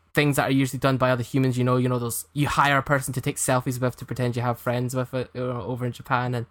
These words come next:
other parts of Asia. And now this is just the, one of the latest additions to that, where you can have people for your pretend to work goodbye party. Um, for a seven course meal, though, to me, thirty, thirty-five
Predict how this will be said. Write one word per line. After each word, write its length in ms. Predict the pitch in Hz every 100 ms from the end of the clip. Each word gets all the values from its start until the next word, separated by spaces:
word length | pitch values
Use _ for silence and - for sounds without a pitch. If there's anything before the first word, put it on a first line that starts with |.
| - - -
other 140 | - 123
parts 260 | 123 117
of 100 | 117
Asia. 300 | 117 117 127
And 100 | 117
now 120 | 117 120
this 140 | 120
is 140 | 123 -
just 260 | 117 -
the, 240 | 113 110 110 - _ _ _ _ _ _
one 120 | 135 165
of 40 |
the 100 | 156
latest 480 | 143 143 - 139 -
additions 440 | 135 127 - 123
to 140 | - 120
that, 320 | 110 110 -
where 180 | 113 110
you 140 | 110
can 120 | 127
have 220 | 110 117 -
people 240 | - 113
for 260 | - 120 113
your 140 | 113
pretend 320 | - - 117
to 60 | 113
work 300 | 113 104 _
goodbye 320 | 127 - 113
party. 440 | 113 110 110 107 110 _ _ _ _ _ _ _ _
Um, 140 | - 101
for 180 | -
a 40 | 226
seven 280 | - 285 339
course 320 | - 208 -
meal, 200 | 208 277
though, 100 | 139
to 160 | - 131
me, 300 | 180 123 120
thirty, 320 | - 180 175
thirty-five 1500 | - - - - - - 165 - 214 - - 175 214 196